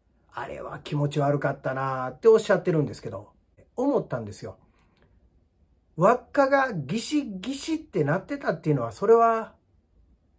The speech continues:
重み。その女の人が、その梁の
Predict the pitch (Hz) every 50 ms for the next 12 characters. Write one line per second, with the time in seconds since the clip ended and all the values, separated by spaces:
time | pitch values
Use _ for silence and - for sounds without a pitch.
0 | _ _ _ _ _ _ _ _ - 156 175 190 196 190 185 180 170 196 - -
1 | _ _ _ _ _ _ _ _ _ _ - - 151 151 151 151 151 143 147 -
2 | _ _ _ _ _ _ _ _ _ _ _ _ _ _ - 185 226 233 233 233
3 | 233 226 226 220 - - 175 147 127 110 95 87 - _ _ _ _ _ _ _
4 | _ _ _ _ _ _ _ _ _ _ _ _ _ - - 131 127 123 - -
5 | 147 151 151 151 151 147 147 147 143 -